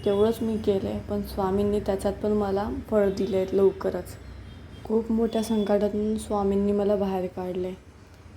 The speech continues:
तेव्हा संकटात होते, तेव्हा फक्त माझ्या मम्मीने एकच गोष्ट सांगितली की, "तू एकशे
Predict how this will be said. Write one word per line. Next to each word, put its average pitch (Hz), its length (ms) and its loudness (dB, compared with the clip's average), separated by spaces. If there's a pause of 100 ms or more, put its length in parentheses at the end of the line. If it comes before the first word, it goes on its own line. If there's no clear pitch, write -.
(600)
तेव्हा 226 260 4
संकटात 214 480 0
होते, 214 400 -2
तेव्हा 208 200 4
फक्त 202 240 -6
माझ्या 208 260 0
मम्मीने 202 300 0
एकच 202 200 0
गोष्ट 208 200 2
सांगितली 190 480 0
की, - 540 -6
"तू 226 200 2
एकशे 208 340 0